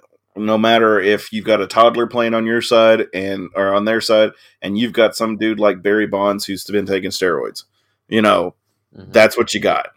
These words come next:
Speaker 1: You know, that, just let the game go. It's, that's how it stands. Just put an asterisk out beside it and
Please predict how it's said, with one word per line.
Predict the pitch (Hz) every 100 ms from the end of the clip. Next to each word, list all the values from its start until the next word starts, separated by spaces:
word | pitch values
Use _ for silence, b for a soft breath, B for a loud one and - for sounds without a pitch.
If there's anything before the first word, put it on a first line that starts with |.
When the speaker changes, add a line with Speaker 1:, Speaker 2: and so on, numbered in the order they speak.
| _ _
Speaker 1:
You | 98 98
know, | 87 82 92 _
that, | 101 92
just | 104 101
let | 104 101
the |
game | 98 101 101
go. | 98 98 95
It's, | 90 -
that's | 101 98
how | 107
it | 95
stands. | - 104 101 98
Just | - 101
put | - 98
an |
asterisk | 80 98 101 107 90
out | 92 85
beside | - 101 98
it | 95 -
and | 85 87 87 87